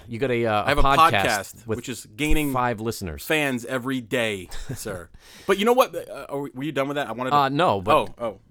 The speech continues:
Speaker 1: no, I was just gonna say, I, I, I find it hard to believe that they're that much more advanced, and yet they
Speaker 2: Oh.
Speaker 1: fly all this way and then crash into the earth.
Speaker 2: Yeah.
Speaker 1: And on top of that,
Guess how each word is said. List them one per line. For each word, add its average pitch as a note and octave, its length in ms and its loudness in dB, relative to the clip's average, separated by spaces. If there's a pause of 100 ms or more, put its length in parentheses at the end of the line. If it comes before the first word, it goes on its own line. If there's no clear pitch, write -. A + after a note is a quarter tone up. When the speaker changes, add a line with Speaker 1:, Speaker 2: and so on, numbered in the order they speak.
Speaker 1:
no, E3 120 4
I C3 60 6
was A#2 120 -2
just C#3+ 120 -2
gonna C3+ 140 -2
say, A#2 300 0
I, A2 100 4
I, C#3+ 80 2
I D3 320 4
find D#3 240 -2
it A2+ 60 -4
hard C#3 140 0
to A#2 40 -4
believe A#2 320 -2
that F#2+ 140 -6
they're G2+ 180 -2
that A2+ 180 0
much A2 200 -8
more G#2 160 -2
advanced, G2 440 -8
and A2 140 -4
yet G#2 100 -4
they A2+ 80 0
Speaker 2:
Oh. A2+ 120 0
Speaker 1:
fly B2 180 2
all C3+ 160 4
this D3 180 -4
way G#2+ 320 2
and G#2 140 -4
then G2 120 -4
crash A2+ 340 -2
into G2+ 100 -8
the F#2 140 -8
earth. - 240 -12 (120)
Speaker 2:
Yeah. G2 220 -12 (100)
Speaker 1:
And C3+ 80 -2
on C#3 120 0
top G#3 240 -2
of E3 80 -2
that, D3 300 -2